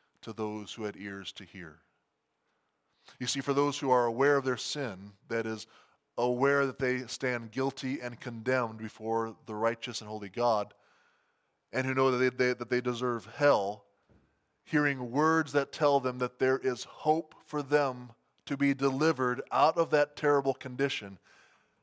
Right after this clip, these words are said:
that's incredibly good news. Words that offer grace,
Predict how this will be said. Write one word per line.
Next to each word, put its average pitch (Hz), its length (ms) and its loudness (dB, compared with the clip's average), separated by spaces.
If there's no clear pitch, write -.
that's 135 240 0
incredibly 127 640 0
good 104 200 -8
news. 87 500 -16
Words 139 440 0
that 135 160 2
offer 123 360 -2
grace, 107 800 -6